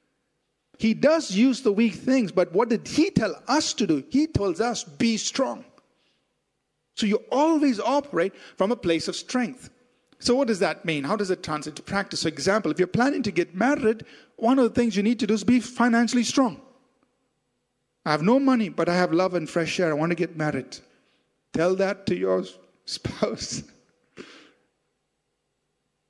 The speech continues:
So what do you do? First, put yourself financially in a place of strength, because that's what is required once you get into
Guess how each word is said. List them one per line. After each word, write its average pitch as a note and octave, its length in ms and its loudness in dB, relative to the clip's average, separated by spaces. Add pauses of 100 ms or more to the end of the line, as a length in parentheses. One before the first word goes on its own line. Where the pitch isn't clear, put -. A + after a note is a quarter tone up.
(920)
So - 160 2
what D4 160 2
do D#4 80 4
you D#4+ 80 6
do? F3+ 220 0 (580)
First, E3 760 2 (420)
put E3 340 -2
yourself F#3+ 680 0
financially D3+ 1000 -2
in A3 80 2
a B3 60 0
place C3+ 300 -6
of F#3+ 100 -2
strength, - 540 -2 (1040)
because F#3+ 240 0
that's B3 360 0
what A#3 300 0
is F3 220 0
required F3+ 600 -2
once G3 200 -2
you G3+ 60 -6
get G3 200 0
into B3+ 640 -2